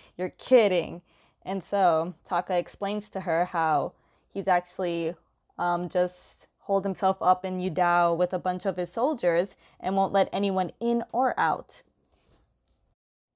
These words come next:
And it pans over to see Katara just saying how, yeah, Aang is meditating on what he has to do at this, or for the situation. And we see Aang with his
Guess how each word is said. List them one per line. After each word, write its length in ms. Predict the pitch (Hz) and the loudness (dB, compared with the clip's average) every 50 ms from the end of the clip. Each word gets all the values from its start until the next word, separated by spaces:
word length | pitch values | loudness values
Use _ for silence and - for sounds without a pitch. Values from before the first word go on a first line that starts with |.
| _ _ - | _ _ -4
And 160 | 214 214 196 | -2 0 0
it 120 | 196 190 - | 0 0 -2
pans 300 | - 226 208 196 202 - | -2 -2 -2 -2 0 0
over 300 | 196 190 185 175 185 175 | 2 2 2 2 -2 -4
to 160 | - - 185 | -4 -6 -14
see 240 | - - 190 170 - _ _ _ _ - | -10 -8 -8 -8 -8 _ _ _ _ -14
Katara 760 | - 208 - - 190 180 180 175 165 156 143 117 - 190 - _ _ _ _ _ _ _ | -14 -14 -6 0 2 4 4 4 4 2 2 0 -2 -4 -6 _ _ _ _ _ _ _
just 240 | - 185 180 175 - | -8 -6 -6 -8 -8
saying 320 | - - 175 170 160 165 180 | -8 -6 -6 -6 -6 -8 -8
how, 300 | 180 165 156 156 156 180 | -6 -4 -2 -2 -2 -4
yeah, 400 | 175 180 175 175 170 160 156 - | -2 0 0 2 2 0 -2 -2
Aang 260 | - 170 180 185 170 | -4 -4 -4 -2 -4
is 380 | 160 160 165 - - - - _ _ _ _ | -4 -4 -6 -8 -10 -16 -20 _ _ _ _
meditating 600 | - 185 190 196 180 185 - - 190 175 180 180 165 | -4 -2 0 0 0 0 -2 -2 -4 -2 -2 -2 -2
on 160 | 165 170 170 | -4 -2 0
what 180 | 175 180 - - | 0 0 -2 -2
he 180 | - 185 180 | -4 -6 -4
has 260 | 175 180 160 175 - | -2 -2 -2 -2 -4
to 160 | - - - - | -10 -12 -12 -10
do 380 | - 175 190 214 202 180 165 | -4 -2 0 2 2 2 2
at 220 | 156 151 156 - - | 2 0 -2 -4 -6
this, 360 | 165 160 156 - - - - _ _ _ - | -10 -10 -10 -12 -16 -20 -20 _ _ _ -8
or 140 | 170 170 160 | -6 -6 -6
for 180 | - - 170 | -4 -6 -6
the 120 | 160 160 165 | -6 -6 -10
situation. 960 | - - 170 160 - - 147 156 196 233 226 226 - - 170 160 147 175 - _ _ _ _ _ _ | -8 -8 -8 -8 -8 -8 -4 0 0 0 0 -2 -4 -4 -4 -4 -4 -6 -10 _ _ _ _ _ _
And 180 | - 175 180 180 | -8 -6 -4 -4
we 100 | 175 170 | -4 -4
see 300 | 165 - - 202 190 - | -6 -4 -4 -4 -2 -2
Aang 380 | - 180 185 185 185 180 175 175 | 0 0 0 0 0 -2 -2 -2
with 220 | 170 170 - - | -2 -4 -4 -4
his 340 | - 170 170 170 180 - - | -6 -4 -4 -4 -6 -10 -14